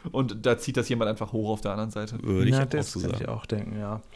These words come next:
Speaker 3: Ja, Peter ist natürlich jetzt so weit fortgeschritten, dass er sagt, ich mache jetzt direkt meine eigene Firma auf. Das macht er öfters bei Löwenzahn nicht so oft, aber ab und zu und wenn, dann mit einem tollen Schild.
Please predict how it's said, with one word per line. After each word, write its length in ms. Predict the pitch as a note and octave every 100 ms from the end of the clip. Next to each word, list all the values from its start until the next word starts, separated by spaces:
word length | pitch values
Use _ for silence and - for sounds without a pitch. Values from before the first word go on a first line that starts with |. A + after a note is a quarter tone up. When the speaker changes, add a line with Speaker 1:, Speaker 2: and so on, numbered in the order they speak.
| - - - - -
Speaker 3:
Ja, 160 | C#3+ B2+
Peter 340 | F3 F3 D3+
ist 120 | D3+
natürlich 260 | D#3 D3 C#3+
jetzt 120 | C3
so 160 | C#3 D#3
weit 220 | C#3 C#3
fortgeschritten, 580 | C#3+ C#3+ C#3+ - C3 C3
dass 140 | B2
er 80 | B2
sagt, 180 | A#2+ A#2
ich 80 | A#2+
mache 140 | B2
jetzt 140 | B2
direkt 160 | A#2+ A#2
meine 180 | A#2+ G#2
eigene 240 | A2 A2
Firma 320 | - D3+ E3
auf. 260 | F#2 D3 D3+
Das 140 | C3+
macht 220 | C3+ C3 B2
er 80 |
öfters 260 | C3 D3 C#3
bei 120 | C3
Löwenzahn 400 | C3 C3 B2+ B2
nicht 160 | A#2+ A2
so 180 | C#3 A#3
oft, 180 | - D3
aber 180 | B2+ B2+
ab 120 | -
und 120 | D#3
zu 120 | D#3
und 120 | B2+
wenn, 160 | B2+ D#3+
dann 120 | C#3
mit 100 | C3+
einem 100 | C3
tollen 320 | B2+ B2+ A#2+
Schild. 320 | A#2 B2+ D#3+